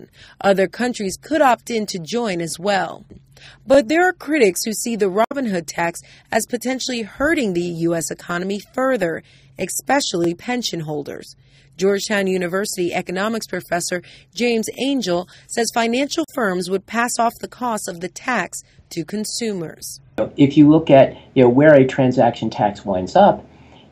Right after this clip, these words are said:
Speaker 2: it basically ends up boomeranging to the, you know, the investors at the end of the day. You know, so your mutual fund,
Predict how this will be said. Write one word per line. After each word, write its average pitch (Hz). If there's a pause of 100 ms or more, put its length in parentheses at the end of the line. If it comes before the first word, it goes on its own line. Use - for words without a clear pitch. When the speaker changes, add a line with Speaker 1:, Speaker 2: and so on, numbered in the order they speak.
(160)
Speaker 2:
it -
basically 180
ends 131
up 120 (340)
boomeranging 113
to 113
the, 104 (160)
you 113
know, 101
the 113
investors 120
at 98
the 101
end 98
of 98
the 95
day. - (320)
You 104
know, 101
so 110
your 135
mutual 139
fund, 117